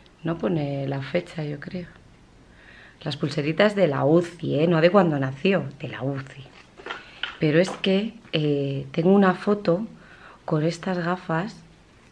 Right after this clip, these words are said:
que se me coge el estómago, pobrete.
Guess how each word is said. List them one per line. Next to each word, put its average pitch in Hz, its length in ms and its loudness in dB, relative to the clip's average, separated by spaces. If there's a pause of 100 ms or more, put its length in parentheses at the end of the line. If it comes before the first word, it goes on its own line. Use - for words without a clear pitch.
(280)
que 240 80 -2
se 220 160 -6
me 185 160 -4
coge - 300 -4
el - 80 -4
estómago, 170 600 -4
pobrete. 170 680 -4